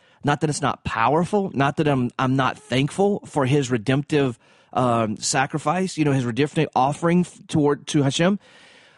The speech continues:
but it can be very narrow because it's all about he and I, which is cool. And we've got to have that part of the relationship squared away. But it, it can be only about that. And then it can be only about,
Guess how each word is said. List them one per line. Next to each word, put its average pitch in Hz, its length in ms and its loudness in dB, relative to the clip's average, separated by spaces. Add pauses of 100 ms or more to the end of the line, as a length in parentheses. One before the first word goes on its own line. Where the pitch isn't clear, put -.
(100)
but 160 300 0
it 170 140 0
can 175 160 2
be 202 120 4
very 180 320 2
narrow 143 460 2 (140)
because 160 300 2
it's 165 140 0
all 175 300 4
about 160 480 2
he - 360 0
and 135 100 2
I, 104 320 -2 (260)
which 185 200 0
is - 60 0
cool. 285 340 0 (360)
And 156 140 2
we've 160 180 0
got 151 220 0
to 190 80 0
have 156 300 2
that 139 300 0
part 147 260 2
of 147 60 2
the 147 100 2
relationship 135 840 2
squared 120 320 0
away. 139 300 0 (840)
But 135 360 0
it, 180 260 0
it 165 160 0
can 185 200 2
be 190 220 2
only 220 380 4
about 117 320 0
that. 98 220 -6 (340)
And 165 220 4
then 196 100 4
it 214 120 -2
can 202 140 2
be 180 200 2
only 202 320 4
about, 143 500 2